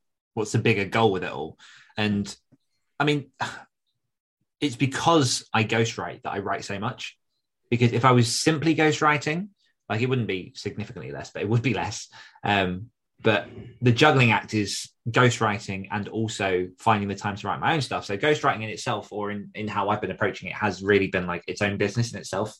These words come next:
the amount of time and effort I've had to put into it. Then you couple onto that sort of the community building I've done and also the fiction stuff that I'm doing and everything else, like, that's why I've been burning so hard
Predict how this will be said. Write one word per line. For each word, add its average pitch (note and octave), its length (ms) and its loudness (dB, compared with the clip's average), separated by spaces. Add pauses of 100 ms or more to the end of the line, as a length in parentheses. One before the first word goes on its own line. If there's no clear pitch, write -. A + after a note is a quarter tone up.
the G#2 60 6
amount F#2+ 240 0
of - 80 -14
time F#2+ 300 0
and D#2+ 80 -6
effort - 200 -4
I've E2+ 100 -2
had F2 100 -4
to - 60 -14
put D2+ 140 -4
into E2 240 -6
it. - 100 -8 (680)
Then A#2+ 120 6
you A#2 40 6
couple B2+ 240 4
onto A#2 160 4
that G#2+ 160 0
sort - 100 -6
of - 100 -12
the - 40 -14
community C3+ 300 4
building A#2+ 300 4
I've A2 80 -2
done G#2 300 0
and G2+ 120 -8
also G2+ 400 -2 (380)
the G2 160 0
fiction - 320 0
stuff - 220 -6
that - 120 -6
I'm F#2+ 120 -6
doing F#2 380 -2
and F2+ 380 -8 (120)
everything G2+ 300 0
else, F#2+ 220 0
like, E2+ 260 -4 (680)
that's - 720 0 (640)
why A2+ 640 6
I've G2+ 140 2
been G#2 160 2
burning G#2 340 2
so G#2 280 2
hard G#2+ 320 2